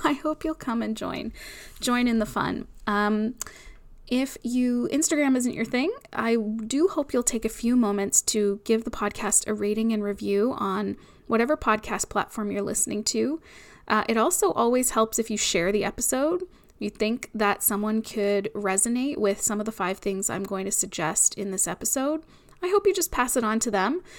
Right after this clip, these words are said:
Uh, that is always gonna be the best way for us to grow, is through,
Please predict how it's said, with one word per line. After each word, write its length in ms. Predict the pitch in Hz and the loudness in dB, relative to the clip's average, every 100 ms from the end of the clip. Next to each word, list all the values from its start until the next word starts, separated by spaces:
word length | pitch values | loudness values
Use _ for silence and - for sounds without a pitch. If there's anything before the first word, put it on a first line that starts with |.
| - - - | -20 -18 -2
Uh, 220 | 226 226 | 2 2
that 240 | 214 214 | 2 2
is 160 | 311 349 | 4 2
always 320 | 240 294 285 | 2 0 0
gonna 240 | 269 262 240 | -2 -2 -2
be 140 | 240 | 0
the 100 | 233 | 0
best 320 | 226 254 - | 2 0 2
way 140 | - 240 | 2 0
for 220 | - - | 0 -2
us 120 | 226 | 0
to 100 | - | -2
grow, 480 | 214 - 208 214 240 - | -4 -4 0 0 0 0
is 220 | 220 - | 0 0
through, 580 | - 214 226 226 220 | -2 0 4 4 4